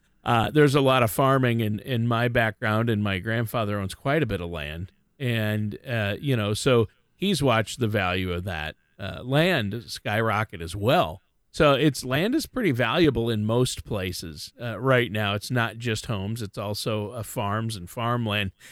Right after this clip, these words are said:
But I'm glad we're on this subject because, you know, we've br-, we bring up home ownership or maybe downsizing in a show, but this isn't really a topic we've talked a lot about. And,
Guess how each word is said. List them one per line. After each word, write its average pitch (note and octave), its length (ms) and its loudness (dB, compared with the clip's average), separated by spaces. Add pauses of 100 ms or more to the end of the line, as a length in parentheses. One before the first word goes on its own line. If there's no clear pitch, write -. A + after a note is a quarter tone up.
(160)
But D#3+ 100 0
I'm F3 160 2
glad A#3+ 260 6
we're G#3+ 220 6
on F#3 200 4
this C#3+ 120 4
subject D#3 460 0
because, C3 580 4
you G3 140 2
know, C#3 240 6
we've C#3 340 4
br-, D#3+ 220 -4 (300)
we D3+ 160 -2 (120)
bring C#4+ 260 0
up A3+ 260 0
home G3+ 280 0
ownership F3 720 2
or B2+ 280 2
maybe B2 280 0
downsizing C#3 880 0 (400)
in C#3+ 80 0
a C3+ 60 4
show, E3 200 4
but C#3 140 -2
this G#3+ 180 -4
isn't B3+ 240 -2
really E3 240 2
a B2 80 2
topic C#3 440 0
we've G#2 180 -4
talked C#3+ 360 -2
a B2+ 40 -6
lot F#2 260 -4
about. F#2 340 -2
And, F#2+ 140 -4